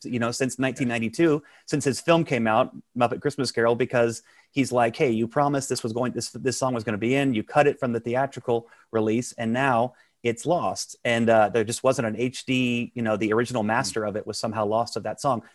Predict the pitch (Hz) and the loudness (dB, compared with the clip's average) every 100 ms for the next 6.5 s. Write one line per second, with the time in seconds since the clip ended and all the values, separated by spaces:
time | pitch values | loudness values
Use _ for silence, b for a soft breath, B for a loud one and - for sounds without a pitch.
0 | b b 127 - 190 - 147 135 135 135 | b b -6 0 0 4 4 4 2 -2
1 | b b _ 110 113 160 139 131 120 113 | b b _ -2 2 2 4 2 2 0
2 | 117 110 107 107 - 185 196 165 143 - | 2 2 -2 -6 -4 2 4 4 0 2
3 | 139 135 131 127 b b - 127 127 131 | 2 4 2 0 b b -6 -2 0 0
4 | 120 175 147 135 - 143 113 135 139 151 | 0 2 2 0 -2 -2 0 2 2 0
5 | 123 - 135 131 113 117 - 117 - 139 | -6 -2 0 2 0 -2 -4 -4 2 2
6 | - 147 127 123 | 4 2 4 4